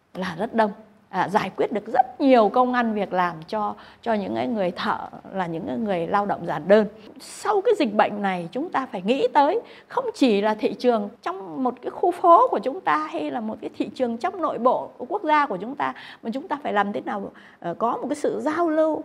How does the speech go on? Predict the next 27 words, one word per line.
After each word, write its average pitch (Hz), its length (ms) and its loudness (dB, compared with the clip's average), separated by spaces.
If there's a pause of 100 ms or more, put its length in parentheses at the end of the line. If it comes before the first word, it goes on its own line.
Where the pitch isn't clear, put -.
(240)
giới 339 240 4
thiệu - 280 -2
sản - 260 -8
phẩm 185 260 -2
của - 100 -10
chúng 262 180 -10
ta 127 240 -8
ở 180 100 -10
các 233 240 -10
nước 269 180 -4
khác. 320 220 -6 (540)
Thì 269 120 2
như 285 180 4
thế 262 340 6
là 214 320 4 (380)
các - 180 0
doanh 285 180 6
nghiệp 226 140 4 (160)
vừa 196 180 8
và 175 100 2
nhỏ 160 260 0
họ 202 200 2
cũng - 200 -2
biết 320 220 6
về 190 280 4 (200)
thị - 180 4
trường 165 400 0